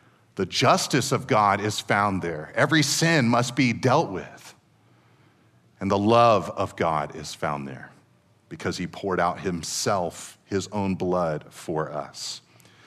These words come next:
All right, so the foundation of the love that Jesus is holding out to us to have for one another, we have to remember it.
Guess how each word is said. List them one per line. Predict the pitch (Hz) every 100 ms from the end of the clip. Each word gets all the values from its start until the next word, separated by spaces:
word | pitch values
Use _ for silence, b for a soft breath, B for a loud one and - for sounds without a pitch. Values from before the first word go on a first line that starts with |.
| B B B
All | 139
right, |
so | 143
the | 147 131
foundation | 135 131 131 147 185 185 - 147
of | 131
the | 127
love | 113 107 98 101
that | 110
Jesus | 101 107 117 117 113
is | 110 95
holding | 123 113 107 104
out | 107 104
to | - 85
us | 92 -
to | -
have | 87 - 110 117 -
for | 107
one | 98 104
another, | 98 101 92 87
we | 92
have | 113
to | 139
remember | 135 117 113 101 85
it. | 78